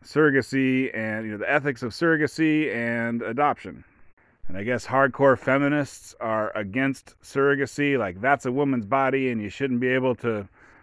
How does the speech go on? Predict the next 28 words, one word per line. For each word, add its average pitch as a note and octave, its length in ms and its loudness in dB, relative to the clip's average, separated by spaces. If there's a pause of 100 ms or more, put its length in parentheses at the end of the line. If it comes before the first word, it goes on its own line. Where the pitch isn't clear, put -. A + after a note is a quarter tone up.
(120)
buy C3 380 4
it C3 200 -2
or G#2+ 500 -4 (800)
lease B2 340 -2
it C3+ 180 -2
for A#2+ 160 -2
a A#2 60 0
little B2+ 220 2
while. B2+ 440 0 (880)
And F#2 100 -12
they G#2 80 -4
bring B2+ 180 4
up, B2+ 120 6
like, A2+ 140 2
Elon B2+ 340 4
Musk, B2 300 2
he C#3 120 2
just B2 160 0
had A#2 180 2
a G2+ 220 -4 (300)
baby A#2+ 280 2
with A2+ 160 -2
surrogacy, A2+ 720 -2
and, G2 100 -8
you A#2 100 -4
know, A2 60 -4
it's G2 120 -8
like, G#2 340 -6